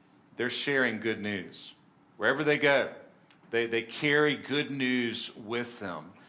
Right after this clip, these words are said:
Even though they're scattered, even though they're far from home, even though it's devastating,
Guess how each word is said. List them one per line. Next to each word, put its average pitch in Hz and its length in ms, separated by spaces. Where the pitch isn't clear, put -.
Even 160 300
though 160 100
they're 151 140
scattered, 151 520
even 143 180
though 147 120
they're 147 140
far 160 340
from 151 200
home, 139 360
even 147 220
though 147 160
it's 135 140
devastating, 120 1120